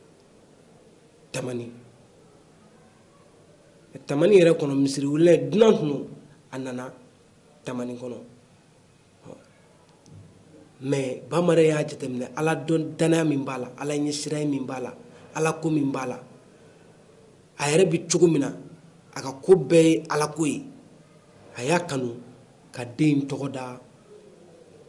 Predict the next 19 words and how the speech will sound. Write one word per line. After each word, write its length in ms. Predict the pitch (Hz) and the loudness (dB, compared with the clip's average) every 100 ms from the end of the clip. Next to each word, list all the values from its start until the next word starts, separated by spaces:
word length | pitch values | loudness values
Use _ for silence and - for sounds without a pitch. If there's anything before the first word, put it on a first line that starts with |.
| - - _ - - - - - - _ | -20 -20 _ -20 -20 -20 -20 -20 -20 _
o 120 | 139 | -10
ba 260 | 139 123 131 | -6 -8 -6
Zumana 440 | - 120 120 117 | -8 -6 -6 -6
in 80 | 110 | -8
de 100 | 107 | -12
la, 100 | 95 - - | -16 -20 -20
n'o 100 | 127 | -14
ye 160 | 135 120 - | -12 -12 -10
Usumani 440 | 120 127 123 117 | -10 -8 -10 -10
ye. 120 | 101 - - - _ - _ _ - _ - _ - - - - - - | -14 -18 -20 -20 _ -20 _ _ -20 _ -20 _ -20 -20 -20 -20 -20 -12
A 40 | |
ma 140 | 123 123 | -8 -8
den 220 | 120 151 | -4 -2
in 120 | 139 | -2
tɔgɔ 200 | 135 131 | -4 -6
da 140 | 127 127 | -8 -10
a 40 | |
fa 240 | - 110 | -12 -14
la, 180 | 117 123 | -12 -12